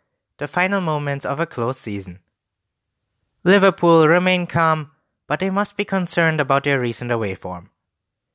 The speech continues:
They've now dropped six points across their last three games on the road. Michail Antonio rescued a point for West Ham before the Reds played out a goalless draw at Old Trafford. This latest setback,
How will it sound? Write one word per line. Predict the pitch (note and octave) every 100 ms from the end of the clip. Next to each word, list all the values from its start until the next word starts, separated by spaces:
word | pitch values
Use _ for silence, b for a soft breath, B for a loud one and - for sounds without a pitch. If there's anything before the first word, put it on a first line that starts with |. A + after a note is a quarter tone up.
| _ _ _
They've | D3+ E3
now | F3 F3
dropped | E3+ F3+ -
six | F3 D#3+
points | - D#3+ D#3 C#3+
across | D3 D3 -
their | C#3+
last | C3+ C3+ -
three | C3
games | A#2+ B2 A#2
on | A2 A2
the | G#2
road. | G2 E2+ - _ _ _ _ _ _ _ _ _ _ _ C#3
Michail | F3 - E3+ D#3+ D3+
Antonio | E3 G#3 - E3+ E3+ D#3+ D#3 B2+
rescued | E3 - - E3+
a |
point | E3+ D3+ C#3+
for | C#3+
West | C3 B2+ -
Ham | B2+ B2 A2+ _ _ _ _ -
before | D#3 A#3
the | G#3+
Reds | F3+ F3 D#3+
played | - C3+ C3+ B2
out | A#2+ -
a | E3+
goalless | C3 A#2+ A2+
draw | - G#2 G#2
at | A2+
Old | D#3+ E3+
Trafford. | - G2+ F#2 F#2 F2+ - _ _ _ _ _ _ _ _ _ _ _ _ _ _ _ _
This | E3+ F3
latest | E3 F3+ F3+ E3+
setback, | - E3 - D3+ D3